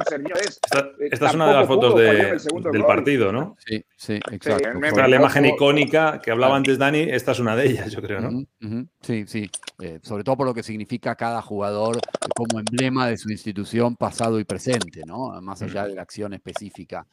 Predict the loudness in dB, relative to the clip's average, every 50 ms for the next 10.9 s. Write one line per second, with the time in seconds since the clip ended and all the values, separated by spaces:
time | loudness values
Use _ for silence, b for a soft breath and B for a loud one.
0 | _ _ _ _ _ -16 -14 -14 -14 -16 -16 -18 -18 -20 -20 -14 -12 -12 -10 -10
1 | -10 -10 -10 -8 -8 -8 -6 -6 -8 -8 b b b b b _ -6 -6 -6 -6
2 | -8 -8 -12 -12 -14 -12 -14 -14 -12 -6 -4 -4 -4 -2 -2 -2 -2 -2 -2 -4
3 | -2 0 0 2 2 2 0 0 0 0 -2 -2 b b b b _ -4 -4 -2
4 | -4 -4 -4 -8 -8 -6 -4 -4 -2 -2 0 0 0 2 2 0 0 -2 _ -8
5 | -6 -6 -6 -6 -4 -6 -2 -2 -2 -2 -2 -4 -4 -4 -4 -4 -2 -2 -2 -2
6 | -2 -6 -6 -4 -2 0 0 0 0 0 0 -2 -2 -4 -4 -2 0 0 -2 -2
7 | -4 -2 -2 -2 -2 -2 b b b b -12 -10 -10 -10 -12 -14 -16 -12 _ -8
8 | -8 -6 -2 -2 -2 -2 -2 -2 -2 -2 -2 0 -2 -2 -2 -4 -4 -2 -2 0
9 | 0 -2 -4 -6 b b b b b -10 -8 -8 -8 -8 -10 -12 -12 -14 -14 -12
10 | -10 -10 -8 -8 -10 -10 -10 -8 -6 -4 -4 -4 -4 -4 -4 -4 -4 -6